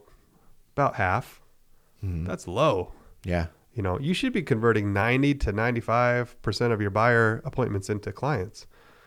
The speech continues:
Speaker 1: W-, when do you not? You know, un-, unless you're making some mistakes or you're not really proficient. If you're,
Speaker 2: Mm-hmm.
Speaker 1: if you're, if, if one out of every two buyers who comes in to meet with you or meets you at a house or whatever,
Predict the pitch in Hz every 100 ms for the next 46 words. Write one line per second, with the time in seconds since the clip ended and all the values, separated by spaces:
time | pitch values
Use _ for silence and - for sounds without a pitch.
0 | - - - - - 139 - 131 117 123
1 | 113 104 139 98 - 120 104 131 127 117
2 | - 117 117 107 107 107 101 98 98 147
3 | 147 - 104 107 104 107 104 104 - _
4 | _ _ _ - - 98 151 165 - -
5 | 110 - 113 90 82 87 113 117 - -
6 | - 117 104 120 107 170 208 139 131 139
7 | 135 143 120 120 143 147 117 - 117 120
8 | 127 123 104 123 135 143 123 101 120 -
9 | 113 104 110 127 - 98 101 117 139